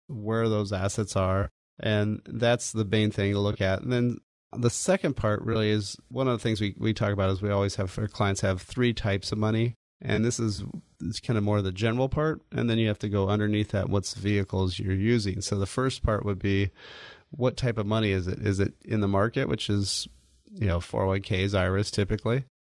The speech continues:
And then you're looking at foundational assets. That's something that can't go away, something that's gonna always be there. So that'd be the guaranteed type of things,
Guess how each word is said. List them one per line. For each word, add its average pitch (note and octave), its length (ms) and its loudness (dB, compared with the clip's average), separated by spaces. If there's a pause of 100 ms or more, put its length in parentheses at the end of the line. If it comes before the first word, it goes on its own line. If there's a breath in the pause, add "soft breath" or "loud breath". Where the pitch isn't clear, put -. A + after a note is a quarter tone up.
And B2 220 0
then C3 160 2
you're B2+ 140 0
looking A#2 340 0
at G2+ 340 0 (460 loud breath)
foundational A2 720 0
assets. - 580 -4
That's G#2 160 -4
something C3+ 220 2
that - 160 -4
can't - 280 0
go A2 140 2
away, G2 240 2
something A2 240 -2
that's G2 140 -2
gonna F#2 180 0
always G2 340 0
be G2 160 0
there. F2+ 200 2
So - 160 -2
that'd A2+ 120 2
be A2 100 0
the G2 120 0
guaranteed F#2+ 640 0
type G2 240 2
of F#2+ 140 -2
things, F2+ 480 0